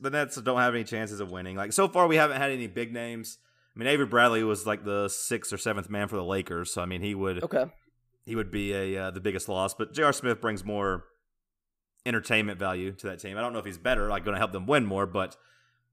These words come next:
Speaker 1: uh, Bradley's on the best team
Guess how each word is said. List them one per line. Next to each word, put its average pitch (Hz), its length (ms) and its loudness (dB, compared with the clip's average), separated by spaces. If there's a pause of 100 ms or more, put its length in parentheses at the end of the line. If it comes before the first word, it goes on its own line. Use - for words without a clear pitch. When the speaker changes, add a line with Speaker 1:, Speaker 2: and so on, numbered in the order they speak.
Speaker 1:
uh, 117 180 -6
Bradley's 156 840 4 (340)
on 147 200 6
the 139 60 2
best 135 280 4
team 123 480 0